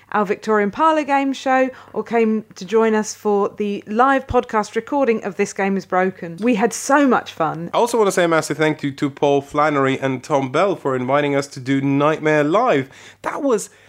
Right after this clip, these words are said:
Speaker 2: my highlight of the show because Nightmare Live was amazing, and my biggest regret is that that show is not recorded and you can't see it, but,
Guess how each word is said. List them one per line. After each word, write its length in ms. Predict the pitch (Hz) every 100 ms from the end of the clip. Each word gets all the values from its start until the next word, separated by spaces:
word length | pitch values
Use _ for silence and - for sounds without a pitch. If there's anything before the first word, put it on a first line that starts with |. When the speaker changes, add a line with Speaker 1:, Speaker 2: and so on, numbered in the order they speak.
| _
Speaker 2:
my 300 | 139 165 254
highlight 460 | 247 - 247 190 139
of 200 | 151 156
the 100 | 117
show 520 | - 220 165 127 147 -
because 520 | 139 160 170 151 127 -
Nightmare 500 | 175 294 320 254 208
Live 440 | 220 247 170 165 147 _
was 240 | 147 160 143
amazing, 960 | 151 151 143 135 156 160 117 98 107
and 380 | 143 151 151 -
my 440 | 139 156 156 143 101 - 117 123 123
biggest 380 | 247 220 147 -
regret 420 | 127 123 127 101
is 140 | 117 107
that 180 | 123 117
that 160 | 113
show 360 | - 120 110 101 - _ -
is 320 | 147 131 107 _
not 280 | 147 175 180
recorded 600 | 165 165 196 170 175 160 - - _ -
and 400 | 147 139 135 139 123
you 220 | 139 143
can't 380 | 139 151 151 139
see 240 | 151 147
it, 320 | 131 135 135 - _ _ _
but, 340 | - 135 127